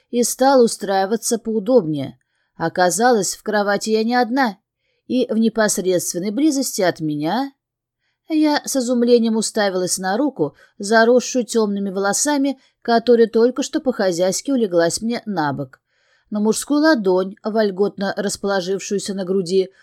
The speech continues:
словно она получила на это нотариальное разрешение. На среднем пальце серебряное кольцо в виде переплетенных кос,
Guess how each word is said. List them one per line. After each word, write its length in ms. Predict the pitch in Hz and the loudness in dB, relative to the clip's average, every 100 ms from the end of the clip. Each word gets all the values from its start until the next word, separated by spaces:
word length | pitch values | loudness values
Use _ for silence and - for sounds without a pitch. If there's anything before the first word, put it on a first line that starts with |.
| _ - | _ -8
словно 380 | 233 220 214 | 0 0 0
она 160 | 208 214 | 0 0
получила 520 | 214 220 208 233 208 | 0 -2 0 0 0
на 160 | 202 202 | -2 -2
это 320 | 202 214 202 | -2 -2 -2
нотариальное 600 | 214 220 220 208 208 220 | -2 0 0 0 0 -2
разрешение. 800 | 220 247 269 - 160 143 135 - _ _ _ _ _ _ | -2 -2 -4 0 -2 -2 -8 -12 _ _ _ _ _ _
На 160 | 175 180 | -2 -2
среднем 520 | - 220 214 180 165 | 0 2 2 -2 -4
пальце 560 | 160 151 147 254 269 - | 0 0 0 0 0 -2
серебряное 640 | - 180 180 156 160 156 | -2 0 0 0 -2 -2
кольцо 380 | 214 214 - 311 | -2 -4 0 0
в 100 | 262 | 2
виде 320 | 240 254 226 | 0 -2 -2
переплетенных 840 | 233 220 208 196 208 208 208 214 | -2 -2 -2 -6 -4 -4 -4 -6
кос, 380 | - 247 - - | 0 2 2 -6